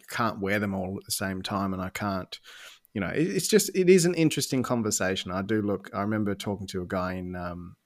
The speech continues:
when I was in Germany at the Nürburgring, he, he owned one of the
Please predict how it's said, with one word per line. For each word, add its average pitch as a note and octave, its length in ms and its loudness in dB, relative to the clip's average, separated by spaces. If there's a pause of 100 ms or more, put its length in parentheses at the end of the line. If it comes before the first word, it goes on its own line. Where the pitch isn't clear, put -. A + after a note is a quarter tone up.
(240)
when G#2+ 100 -4
I G2 60 -2
was G2 100 -6
in G2+ 100 -6
Germany F#2+ 440 -4
at F2 100 -10
the G2 80 -8
Nürburgring, F#2+ 720 -2
he, G2 260 -6
he G2+ 220 -2
owned G2 320 -2
one F#2+ 160 -6
of F2+ 60 -12
the F#2 100 -12